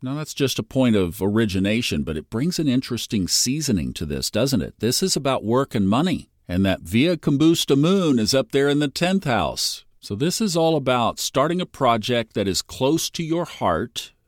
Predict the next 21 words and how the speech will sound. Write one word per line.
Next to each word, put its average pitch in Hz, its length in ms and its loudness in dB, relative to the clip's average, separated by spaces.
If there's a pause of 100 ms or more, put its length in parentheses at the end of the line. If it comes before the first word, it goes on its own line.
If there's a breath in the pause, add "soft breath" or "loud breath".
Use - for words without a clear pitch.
that 113 220 0
has 120 600 -2
intuitive 160 680 2
inspirations, 131 1000 0
Cancer 90 500 -4
and 76 120 -2
the 76 40 -2
moon, 110 460 0 (260)
and 92 140 2
is 90 140 2
such - 260 0
a - 60 -4
project 131 580 0
that 107 120 0
if 98 120 -4
you 123 140 0
continue 180 680 2
the 143 240 0
incubation 123 720 0
of 113 200 0
it, 76 320 -4